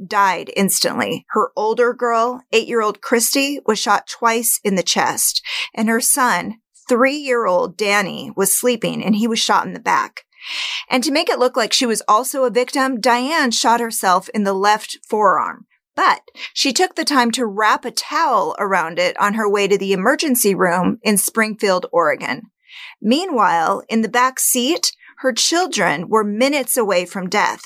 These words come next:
She did nothing to try and stop their bleeding.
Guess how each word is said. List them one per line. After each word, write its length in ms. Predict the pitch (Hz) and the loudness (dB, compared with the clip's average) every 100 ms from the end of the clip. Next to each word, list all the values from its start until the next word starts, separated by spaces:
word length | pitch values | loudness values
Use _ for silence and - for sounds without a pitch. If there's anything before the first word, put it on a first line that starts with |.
| - _ _ _ | -20 _ _ _
She 180 | - 233 | -6 2
did 200 | 262 208 | 2 2
nothing 680 | 214 226 302 - 147 87 - | -2 0 0 0 -6 -6 -4
to 120 | 208 | -2
try 240 | - 220 | 0 2
and 180 | 202 196 | 2 -2
stop 380 | - 196 185 175 - | -4 2 2 2 -8
their 440 | 180 208 226 254 | -4 0 2 0
bleeding. 580 | 175 170 165 151 - | 0 -2 0 -2 -4